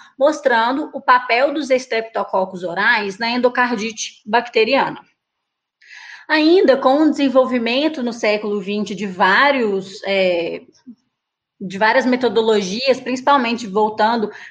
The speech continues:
pra microbiologia e também técnicas clínicas de coleta, começaram a aparecer, então, evidências de presença dos periodontopatógenos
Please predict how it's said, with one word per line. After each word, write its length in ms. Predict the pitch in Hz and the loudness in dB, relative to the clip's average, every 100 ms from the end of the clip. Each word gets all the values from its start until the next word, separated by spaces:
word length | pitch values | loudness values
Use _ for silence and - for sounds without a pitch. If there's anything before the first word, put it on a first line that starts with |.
| _ | _
pra 180 | 208 233 | 0 2
microbiologia 1000 | 262 262 226 196 208 202 196 190 196 220 | 2 0 0 2 2 2 2 0 -2 -2
e 80 | 208 | -2
também 320 | 190 185 214 | -2 -2 -2
técnicas 640 | 214 196 240 226 208 190 | -2 -2 0 -4 -6 -8
clínicas 420 | - 180 175 175 165 | -6 -4 -4 -6 -10
de 80 | 175 | -6
coleta, 640 | 170 165 214 220 - 175 - - - - | -4 0 0 0 -2 -6 -8 -18 -10 0
começaram 580 | 254 269 269 247 262 | 4 6 6 4 6
a 40 | 269 | 6
aparecer, 500 | 262 269 277 277 262 | 6 6 6 6 4
então, 380 | 262 254 240 240 | 4 2 0 2
evidências 960 | 277 294 233 180 175 233 247 427 349 | 2 2 -2 -2 -2 -4 -2 0 0
de 100 | 220 | -2
presença 640 | 247 262 254 247 294 320 311 | 2 4 4 2 0 0 -2
dos 220 | 277 - | -4 -4
periodontopatógenos 1500 | - 294 311 247 254 247 214 214 180 170 185 262 453 440 - | 2 4 4 2 2 2 2 0 0 -2 0 -2 -2 -6 -16